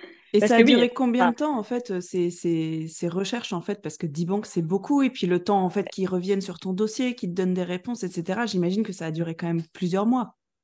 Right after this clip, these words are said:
Speaker 2: Ah oui, ça a duré plusieurs mois parce qu'avant d'aller voir la banque, euh, il faut d'abord trouver le local. Parce qu'il faut que t'arrives avec, faut qu'ils voient si ton emplacement, euh, est cohérent, si, parce que ça correspond aux chiffres que tu, que tu envisages faire.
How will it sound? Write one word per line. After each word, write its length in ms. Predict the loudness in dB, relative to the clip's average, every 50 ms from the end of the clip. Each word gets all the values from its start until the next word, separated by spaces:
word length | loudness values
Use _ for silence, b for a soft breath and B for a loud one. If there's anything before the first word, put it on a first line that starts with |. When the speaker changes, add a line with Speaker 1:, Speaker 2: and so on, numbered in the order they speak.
| _ _ _ _ _ _ 0
Speaker 2:
Ah 100 | 4 4
oui, 80 | 6 6
ça 120 | 8 6
a 20 | 6
duré 200 | 8 8 6 6
plusieurs 260 | 6 6 6 8 10
mois 120 | 10 10 8
parce 160 | 8 6 6
qu'avant 240 | 6 6 8 8 8
d'aller 180 | 8 8 6 6
voir 160 | 6 6 4
la 100 | 4 4
banque, 300 | 4 4 4 2 0 -8 _ b b b b b b 8
euh, 100 | 8 8
il 100 | 8 8
faut 80 | 4 8
d'abord 220 | 8 8 8 8
trouver 200 | 4 6 4 6
le 60 | 6
local. 260 | 6 6 6 4 2 2 _ _ _ _ _ _ _ _ _ 2
Parce 140 | 2 4 4
qu'il 80 | 4 4
faut 80 | 4
que 80 | 6 6
t'arrives 280 | 6 6 8 8 10
avec, 360 | 10 10 8 8 6 4 2 0 0
faut 80 | -2
qu'ils 180 | -6 -2 2 6
voient 100 | 6 6
si 140 | 6 4 -2
ton 120 | 0 2
emplacement, 640 | 2 4 6 6 4 6 4 4 6 6 8 8 8
euh, 680 | 6 6 6 4 2 0 -2 -2 -2 -2 -4 -4 -6 -8 -10 -10 -6 -4
est 160 | -4 -4 0
cohérent, 600 | 8 10 12 12 12 12 12 12 12 12 12 10
si, 560 | 6 2 2 2 4 4 2 0 0 -2 -6 -10 B B B _ _ _ _ _ 6
parce 140 | 6 6 6
que 60 | 8
ça 160 | 8 8 10
correspond 480 | 10 10 10 10 10 8 8 8 10 10
aux 100 | 10 8
chiffres 300 | 8 6 4 2 2 _ _
que 80 | 2 2
tu, 360 | 2 2 0 0 2 2 2
que 100 | 2 0
tu 120 | 0 4 2
envisages 440 | 4 4 4 4 4 4 4 6
faire. 160 | 6 4 4